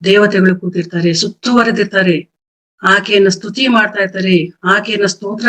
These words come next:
ಮಾಡ್ತಾ ಇರ್ತಾರೆ, ಆಕೆಯ ಉಪಾಸನೆ ಮಾಡ್ತಾ ಇರ್ತಾರೆ. ಒಬ್ಬೊಬ್ರು ಒಂದೊಂದು ರೀತಿನಲ್ಲಿ ಆಕೆಯನ್ನ ಹೊಗಳ್ತಾ ಇರ್ತಾರೆ, ಆಕೆಯನ್ನ ಆರಾಧನೆ ಮಾಡ್ತಾ ಇರ್ತಾರೆ. ಆಕೆಯ ಸುತ್ತ ಅವರೆಲ್ಲರೂ ಕೂತಿರ್ತಾರೆ.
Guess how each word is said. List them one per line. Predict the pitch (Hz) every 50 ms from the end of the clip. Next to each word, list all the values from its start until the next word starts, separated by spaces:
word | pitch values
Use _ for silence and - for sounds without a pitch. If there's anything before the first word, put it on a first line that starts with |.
| 226
ಮಾಡ್ತಾ | 220 214 202 196 - 196
ಇರ್ತಾರೆ, | 190 185 190 185 185 180
ಆಕೆಯ | 175 170 185 185 196 190 190
ಉಪಾಸನೆ | 190 180 175 180 175 - 214 226 226 233 233 254 240 240
ಮಾಡ್ತಾ | 233 226 214 214 - -
ಇರ್ತಾರೆ. | 202 196 190 - 196 190 180 175 165 165 165 _ _ _ _ _ _ _ _ - - _
ಒಬ್ಬೊಬ್ರು | 180 175 180 185 233 233 233 262 285 277
ಒಂದೊಂದು | 254 240 233 226 226 226 220 208
ರೀತಿನಲ್ಲಿ | 202 208 220 220 226 220 214 208 208
ಆಕೆಯನ್ನ | 196 180 190 185 - 202 196 196
ಹೊಗಳ್ತಾ | 185 180 165 190 180 185 208 214 - 202 196
ಇರ್ತಾರೆ, | 185 180 - 180 170 170 170 165 165 - _ _ _ _ _ _ _ _ _ _ _ _ _ -
ಆಕೆಯನ್ನ | 175 185 196 190 202 196 190 190 190 190 180
ಆರಾಧನೆ | 170 175 180 185 220 226 240 233 254 247 240
ಮಾಡ್ತಾ | 226 202 196 185 - 185
ಇರ್ತಾರೆ. | 185 180 180 - 180 175 185 175 165 165 165 - _ _ _ _ _ _ _ _ _ _ _ _ _ _ _ _ _ _ _ _ _ _ _ _ _ _ _ _ - -
ಆಕೆಯ | 185 196 190 190 214 196 190
ಸುತ್ತ | 185 - 226 226 - - _ - 269
ಅವರೆಲ್ಲರೂ | 247 226 214 208 208 208 214 220 208 220 220
ಕೂತಿರ್ತಾರೆ. | - 208 202 196 190 185 - 185 175 170 170 165 165 165 165 -